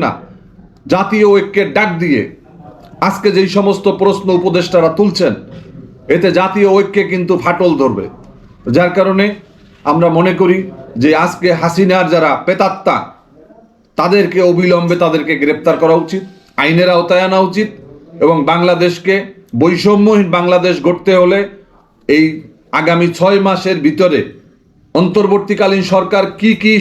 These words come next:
সংস্কার করবে, এই রূপরেখা জাতির সামনে উপস্থাপন করা উচিত। কবে নির্বাচন হবে, এই নির্বাচনের রোডম্যাপ ঘোষণা করা উচিত, তাহলেই কিন্তু একমাত্র সম্ভব। আমরা দেখেছি যে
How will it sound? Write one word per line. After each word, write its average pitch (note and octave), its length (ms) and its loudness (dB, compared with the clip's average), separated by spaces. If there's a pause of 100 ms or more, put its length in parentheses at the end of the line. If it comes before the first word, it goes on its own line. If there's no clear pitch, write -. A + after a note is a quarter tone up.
(100)
সংস্কার F#3+ 500 0 (140)
করবে, G3 280 2 (760)
এই G3+ 240 4
রূপরেখা G#3 480 0
জাতির E3+ 360 -2
সামনে D#3+ 220 -2
উপস্থাপন C#3+ 520 -2
করা A#2 180 2
উচিত। G2 260 -6 (720)
কবে F#3 320 4
নির্বাচন G3+ 560 0
হবে, F3+ 280 0 (520)
এই F3+ 200 2
নির্বাচনের G3 580 0
রোডম্যাপ F#3 460 0
ঘোষণা D#3 360 -2
করা A#2+ 280 0
উচিত, G2+ 200 -6 (760)
তাহলেই G3 420 2
কিন্তু F#3+ 280 0
একমাত্র D#3 440 -2
সম্ভব। A2+ 420 -2 (580)
আমরা G#3 220 2
দেখেছি G3 400 0
যে F3+ 120 -2